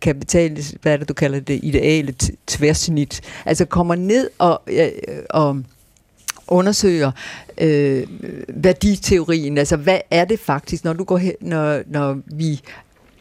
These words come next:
øh, leverer et stykke arbejde, så leverer vi mere end det, som vi faktisk får med som lønnen. Og det, i den, i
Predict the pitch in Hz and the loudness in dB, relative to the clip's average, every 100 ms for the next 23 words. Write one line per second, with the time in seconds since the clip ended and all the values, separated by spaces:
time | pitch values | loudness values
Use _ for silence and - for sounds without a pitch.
0 | _ _ - _ _ - 156 123 101 - | _ _ -20 _ _ 0 2 2 0 -4
1 | - - - - 165 165 240 359 196 - | -8 -14 -20 -6 0 2 4 2 0 -2
2 | 160 139 - 117 107 - 127 - 87 - | -2 -2 -2 -2 -2 -4 -6 -10 -14 -18
3 | _ - - - - - _ _ _ - | _ -20 -20 -20 -20 -20 _ _ _ 2
4 | 233 202 233 185 240 226 180 165 135 - | 4 4 2 2 2 2 0 0 -4 -8
5 | _ _ _ _ - 175 185 233 277 247 | _ _ _ _ -4 0 4 4 4 2
6 | - 185 151 202 190 - 180 165 170 143 | 0 0 2 2 2 2 0 0 -2 -2
7 | 156 - 160 - 151 143 147 160 - - | -4 -6 -8 -2 0 0 -2 -4 -8 -10
8 | - 147 127 - 143 151 - - 131 - | -2 -2 -2 -10 -2 0 0 -6 -12 -16
9 | _ - - - 156 208 196 _ _ _ | _ -20 -4 -2 2 0 0 _ _ _
10 | 202 190 233 247 - - - | -2 2 2 2 -8 -16 -10